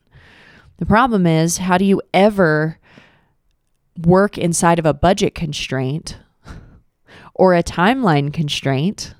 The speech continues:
or both of those things at the same time if you don't know the whole world of what you're building?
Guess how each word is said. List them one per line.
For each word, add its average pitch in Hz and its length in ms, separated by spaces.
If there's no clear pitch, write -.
or 175 220
both 160 320
of 165 120
those 143 360
things 147 320
at 165 120
the 151 60
same 151 300
time 175 680
if - 140
you 170 100
don't 160 360
know 160 180
the 165 120
whole 151 180
world 151 300
of 156 100
what 131 160
you're 151 100
building? 208 500